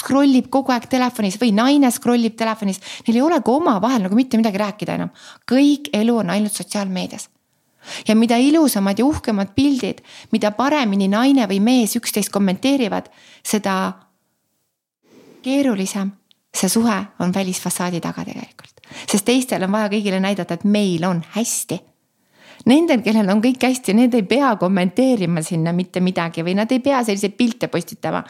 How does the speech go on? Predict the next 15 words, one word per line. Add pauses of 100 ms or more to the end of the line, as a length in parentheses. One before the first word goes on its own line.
(320)
Noh,
nagu
milleks? (340)
Sa
elad
ju
iseendale, (220)
sa
ei
ela
ju
teistele. (380)
Mina
olen
sotsiaalmeedias